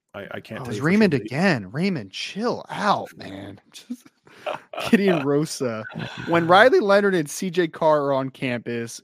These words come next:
Speaker 2: in a quarterback room with Steve Angeli, Kenny Minchey, C J Carr, and Riley Leonard, who is the most talented? I mean, just God-given. Like, if we're talking about, like,
Speaker 1: Yeah.
Speaker 2: athleticism, arm strength, like that, I, I would say Riley Leonard is the most talented
Speaker 1: Yeah.
Speaker 2: of that group,
Speaker 1: How,
Speaker 2: but
Speaker 1: how would you rank those just physical talent? 'Cause I would go Riley,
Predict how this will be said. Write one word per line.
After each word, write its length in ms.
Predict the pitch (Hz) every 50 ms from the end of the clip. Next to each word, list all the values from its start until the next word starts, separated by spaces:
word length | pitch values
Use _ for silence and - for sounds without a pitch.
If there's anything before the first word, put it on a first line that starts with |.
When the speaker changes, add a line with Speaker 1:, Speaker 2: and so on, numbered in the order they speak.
| _ _
Speaker 2:
in 100 | 135 135
a 100 | 123 113
quarterback 600 | - - - 175 185 185 180 170 165 151 147 -
room 220 | 147 151 147 143
with 140 | 131 123 -
Steve 280 | - - 160 160 143 151
Angeli, 520 | 143 139 120 135 135 131 135 131 135 127
Kenny 280 | 120 - 147 139 139 131
Minchey, 520 | 123 123 127 123 123 - - 127 123 120 117
C 220 | - - 139 131
J 340 | 131 127 123 120 120 120 117
Carr, 500 | 117 - - 123 120 117 117 117 113 - _ _ _ _ _ -
and 100 | 127 127
Riley 220 | 127 123 123 123
Leonard, 300 | 123 120 120 120 117 113
who 240 | - - - 180 180
is 100 | 180 160
the 60 | -
most 240 | 135 127 123 117 -
talented? 560 | - - 107 104 104 - - - - - - _ _ _ _ _ _ _ _ _ _ _ -
I 40 |
mean, 80 | 143 170
just 220 | 170 170 - -
God-given. 800 | _ 143 135 151 185 185 147 120 - 123 135 151 190 214 233 226
Like, 180 | 185 135 127 123
if 80 | 127
we're 80 | 143 131
talking 180 | - 156 147
about, 140 | 147 139 131
like, 120 | 127 123 101
Speaker 1:
Yeah. 120 | 90 110
Speaker 2:
athleticism, 680 | 127 - - 131 135 143 156 147 - 160 151 156 120 113
arm 220 | 127 139 147 156
strength, 320 | - - - 160 160 151
like 120 | - 113 117
that, 160 | 127 123 - -
I, 120 | 120 - -
I 160 | 117 120 120
would 160 | 127 131 127
say 200 | - - 131 127
Riley 280 | 123 127 123 127 123 131
Leonard 280 | 147 165 156 117 104 104
is 100 | 101 -
the 80 | 101
most 220 | 101 - - - _
talented 340 | 113 98 92 - - 107
Speaker 1:
Yeah. 60 | - -
Speaker 2:
of 120 | 117 113
that 180 | 104 104 98 -
group, 220 | - 104 104 -
Speaker 1:
How, 200 | - 165 185 196
Speaker 2:
but 100 | - -
Speaker 1:
how 160 | - 156 170 185
would 180 | 196 185 -
you 140 | 170 170 151
rank 220 | 156 151 151 -
those 160 | - 120 110 -
just 240 | - 117 - -
physical 400 | - - - 151 135 139 127 123
talent? 300 | - - 123 113 107 101
'Cause 120 | - 139 110
I 120 | 120 139 156
would 140 | 160 143
go 120 | 131 131 113
Riley, 580 | 104 107 117 123 135 143 151 156 160 165 160